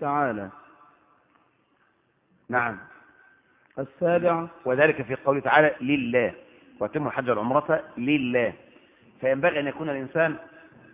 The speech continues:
Speaker 2: مخلصا في هذه العبادة حتى يقبلها الله سبحانه وتعالى. وكم من حج يقول: "لبيك اللهم لبيك"، فيقال له: "لا لبيك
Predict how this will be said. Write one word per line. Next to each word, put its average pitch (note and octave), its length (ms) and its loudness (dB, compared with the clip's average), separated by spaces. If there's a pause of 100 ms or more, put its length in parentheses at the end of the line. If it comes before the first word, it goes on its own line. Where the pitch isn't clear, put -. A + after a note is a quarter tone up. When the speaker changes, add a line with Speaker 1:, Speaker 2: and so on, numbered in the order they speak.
(220)
Speaker 2:
مخلصا C#3+ 640 -4 (800)
في D3 140 -6
هذه D3 400 0 (500)
العبادة B2+ 420 0
حتى A2 220 -10
يقبلها A#2+ 340 -4
الله A2+ 220 -4
سبحانه F#2+ 440 -8
وتعالى. - 300 -18 (1000)
وكم D#3 260 -4
من C#3+ 140 -8
حج C3+ 280 -6
يقول: B2 420 -4
"لبيك B2+ 440 -4
اللهم B2 420 -2
لبيك"، A2+ 420 -2 (260)
فيقال F#3 500 0
له: D3 180 -4
"لا C#3+ 120 -2
لبيك G#2 600 -12